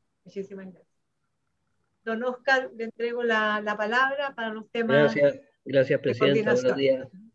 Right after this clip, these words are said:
Speaker 2: Buenos días,
Speaker 1: días.
Speaker 2: Presidenta, a todos los senador-, senadoras y senadores. Eh, efectivamente, nosotros habíamos esperado terminar estas sesiones para reunirnos. Tenemos la primera reunión con,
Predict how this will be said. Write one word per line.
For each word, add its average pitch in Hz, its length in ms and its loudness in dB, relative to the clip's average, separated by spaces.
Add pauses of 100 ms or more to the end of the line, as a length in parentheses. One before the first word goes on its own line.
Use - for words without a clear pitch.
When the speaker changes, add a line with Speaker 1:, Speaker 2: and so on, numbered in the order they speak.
Speaker 2:
Buenos 120 320 -2
días, 131 200 6
Speaker 1:
días. 185 100 4
Speaker 2:
Presidenta, 127 800 0
a 117 80 -10
todos 120 180 0
los 117 160 -4
senador-, 113 480 -6
senadoras 113 520 -4
y 104 60 -8
senadores. 117 460 -4 (840)
Eh, 139 340 8 (100)
efectivamente, 160 640 6
nosotros 151 300 6
habíamos 156 240 10
esperado 151 340 8
terminar 143 440 6
estas 147 300 0
sesiones 151 420 2
para 139 240 4
reunirnos. 151 480 2
Tenemos 139 320 -2
la 131 100 4
primera 135 340 2
reunión 135 440 0
con, 120 400 -6